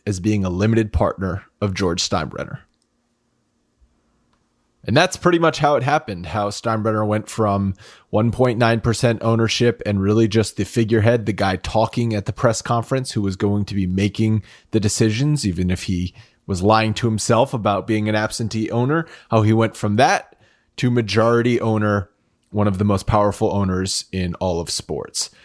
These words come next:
There's a few other interesting things going on during this time in, in the timeline, um, that I wanna mention that I didn't really mention while I was telling the story. And one of those is that in the years leading up to the sale, Michael Burke,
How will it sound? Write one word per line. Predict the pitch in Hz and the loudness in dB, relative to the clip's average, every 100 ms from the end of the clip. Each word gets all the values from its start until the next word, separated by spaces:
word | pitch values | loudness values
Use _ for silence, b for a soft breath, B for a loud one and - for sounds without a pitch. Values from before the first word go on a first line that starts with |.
| b b b | b b b
There's | 127 135 | 0 2
a | |
few | - 269 240 | 2 4 4
other | 175 147 | 4 2
interesting | 147 135 - 131 | 0 -4 -6 -6
things | - 123 123 113 | -2 -4 -4 -6
going | - 117 113 | -4 -4 -2
on | 107 107 104 101 - _ _ _ _ - | -2 0 -2 -6 -12 _ _ _ _ -14
during | 107 113 101 98 | 0 2 2 0
this | 95 - | -2 -4
time | - 101 90 87 87 | -2 -2 -2 -8 -8
in, | 107 104 | -4 -4
in | 110 104 | 0 0
the | 98 | 0
timeline, | - 98 92 87 82 85 95 - | -2 -4 -4 -4 -6 -8 -10 -8
um, | 95 90 87 - | -6 -4 -4 -2
that | 98 | 0
I | |
wanna | 98 101 | 2 2
mention | 95 107 113 107 98 90 90 b b | 4 4 2 2 0 -2 -4 b b
that | 95 101 | -4 -2
I | |
didn't | 95 95 120 117 110 | -2 -2 -2 0 0
really | 110 107 104 98 - | 2 2 4 2 0
mention | 107 101 - 101 95 | 2 2 0 0 2
while | 95 95 | 2 4
I | 95 | 2
was | 95 92 - - b b - | 2 0 -2 -6 b b -2
telling | 101 98 | 0 2
the | 101 | 0
story. | - 147 151 123 95 | 2 4 4 4 0
And | 104 | -2
one | 104 131 | 0 0
of | 120 | 2
those | 117 113 107 - | 2 2 0 -4
is | 113 104 95 | -4 -4 0
that | 107 101 - _ _ _ _ _ _ _ _ _ - - | 0 0 -2 _ _ _ _ _ _ _ _ _ -10 0
in | 117 | 2
the | 117 | 4
years | 139 117 | 4 4
leading | 139 120 | 2 4
up | 120 - | 2 0
to | |
the | 113 | -6
sale, | - 131 123 | -2 2 2
Michael | 113 110 113 | 2 0 0
Burke, | 101 117 127 - - | -2 2 0 0 -14